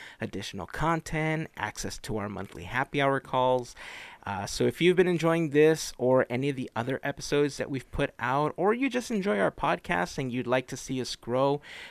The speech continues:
again, podcateers dot com slash F G P is where you wanna go to get more information. And of course, to all of the members of the F G P Squad, we just wanna send a huge thank you for all of your continued support. Uh, so where was I?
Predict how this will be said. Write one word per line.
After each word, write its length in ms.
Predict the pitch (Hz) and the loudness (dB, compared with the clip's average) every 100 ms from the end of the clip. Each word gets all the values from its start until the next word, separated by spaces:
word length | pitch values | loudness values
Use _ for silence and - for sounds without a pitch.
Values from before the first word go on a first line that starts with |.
| - | -8
again, 480 | 117 120 131 131 - - | -2 2 4 2 0 -2
podcateers 600 | 131 165 139 - 123 120 | 0 0 -4 -2 -2 0
dot 160 | 113 | -4
com 200 | - 117 | -4 -6
slash 320 | 120 101 101 - | -6 -6 -8 -6
F 200 | 117 - | -8 -6
G 160 | 123 | -12
P 320 | 110 - 117 113 | -10 -8 -4 -4
is 180 | 98 | -4
where 80 | 104 | -8
you 140 | 110 110 | -8 -8
wanna 200 | 110 107 | -10 -8
go 160 | 107 | -8
to 140 | 107 - | -8 -12
get 180 | 104 | -12
more 200 | 104 107 | -10 -10
information. 680 | 107 - 104 123 143 139 131 - - - - | -10 -12 -8 -6 -6 -6 -6 -10 -18 -18 -6
And 80 | 120 | -6
of 80 | 117 | -4
course, 300 | 131 139 - | -4 -4 -6
to 240 | - 117 - | -8 -8 -2
all 240 | 120 143 | 0 0
of 80 | 127 | -2
the 40 | |
members 320 | 123 120 117 - | -4 -4 -6 -8
of 140 | 110 | -10
the 140 | 110 110 | -4 -6
F 80 | |
G 120 | - 117 | -6 -10
P 180 | 123 | -8
Squad, 380 | 117 - 113 113 | -10 -6 -6 -6
we 120 | 107 | -8
just 220 | 110 117 - | -10 -12 -10
wanna 160 | 113 | -10
send 240 | 107 117 104 | -8 -8 -10
a 40 | |
huge 540 | - - 120 127 - | -12 -8 -4 -4 -6
thank 380 | - 120 113 - | -8 -6 -6 -8
you 200 | 101 92 - - - _ | -8 -8 -12 -20 -20 _
for 180 | - 110 | -6 -4
all 160 | - 98 | -2 -4
of 120 | 95 | -6
your 100 | 92 | -12
continued 460 | - - - 80 - | -12 -12 -12 -12 -14
support. 340 | - - - - - _ _ _ _ - - - - - - - - - - - - - | -12 -10 -12 -18 -20 _ _ _ _ -20 -20 -20 -16 -16 -16 -18 -16 -16 -18 -20 -4 2
Uh, 400 | 120 120 120 127 | 6 6 4 2
so 160 | - | -2
where 140 | 135 151 | -2 -2
was 220 | 123 - | -2 -2
I? 200 | 92 | -4